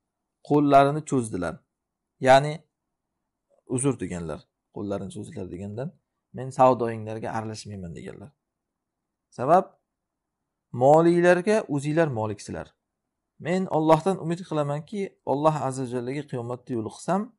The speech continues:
birortalaring mendan biror narsani talab qilmasa, men unga bir molida ham, qonida ham,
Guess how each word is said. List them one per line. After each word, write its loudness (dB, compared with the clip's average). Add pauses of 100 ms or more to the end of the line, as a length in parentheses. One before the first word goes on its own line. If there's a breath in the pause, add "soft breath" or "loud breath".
(720)
birortalaring 4 (420)
mendan 0 (160)
biror 4
narsani -4
talab -4
qilmasa, -10 (320)
men -8
unga -8
bir -4
molida 0
ham, -2 (460)
qonida 6
ham, -2